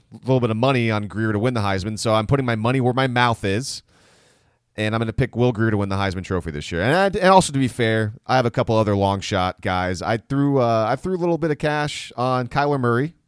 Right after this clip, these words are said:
and I also threw a little bit of cash on, uh, real long shot, U C F's McKenzie Milton. So Kyler Murray winning the Heisman did benefit me in the, in the end, even though I did not pick him to win it.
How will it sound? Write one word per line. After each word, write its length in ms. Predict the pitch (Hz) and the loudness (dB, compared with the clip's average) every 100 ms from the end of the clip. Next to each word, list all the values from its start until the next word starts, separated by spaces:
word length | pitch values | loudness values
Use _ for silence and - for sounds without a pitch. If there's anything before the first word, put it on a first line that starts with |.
| _ _ _ _ _ _ - | _ _ _ _ _ _ -4
and 180 | 120 | 0
I 80 | 123 | 2
also 220 | 123 131 | 2 0
threw 140 | 131 135 | -2 0
a 20 | |
little 140 | 131 | 0
bit 80 | 123 | 0
of 60 | 117 | -2
cash 400 | 127 123 127 - | 0 0 0 -4
on, 520 | 113 120 117 113 110 - _ _ | -4 -2 -2 -4 -8 -12 _ _
uh, 300 | 101 104 104 110 | -6 -2 -4 0
real 240 | 135 180 | 4 6
long 240 | 135 110 104 | 6 2 0
shot, 380 | 101 90 98 _ | -2 0 -2 _
U 160 | 107 143 | -4 -4
C 200 | - 123 | -2 0
F's 160 | 123 - | -2 -2
McKenzie 400 | 107 127 107 95 | -4 -4 -4 -2
Milton. 300 | 104 71 - _ _ _ - - - - - - - - _ | -4 -6 -20 _ _ _ -10 -2 0 0 -2 -6 -12 -20 _
So 440 | - 127 123 120 - _ _ _ _ _ _ _ _ _ - | -8 0 0 0 -6 _ _ _ _ _ _ _ _ _ -2
Kyler 240 | 165 180 | 0 2
Murray 160 | 175 160 | 4 4
winning 180 | 160 | 2
the 80 | 147 | 2
Heisman 360 | 139 147 131 120 | 2 2 -2 0
did 180 | 143 127 | 0 2
benefit 440 | 131 117 117 98 | 2 0 -6 -8
me 160 | 95 95 | -6 -4
in 120 | 95 | -4
the, 240 | 92 90 - _ - | -4 -4 -8 _ -4
in 140 | 143 | 0
the 160 | 120 98 | 0 0
end, 140 | 101 | -2
even 160 | 107 107 | -2 0
though 100 | 101 | -2
I 40 | |
did 120 | 98 | -2
not 180 | 101 95 | -6 -4
pick 160 | 113 110 | -6 -6
him 120 | 101 | -6
to 80 | 95 | -4
win 160 | 90 | -4
it. 120 | 107 | -6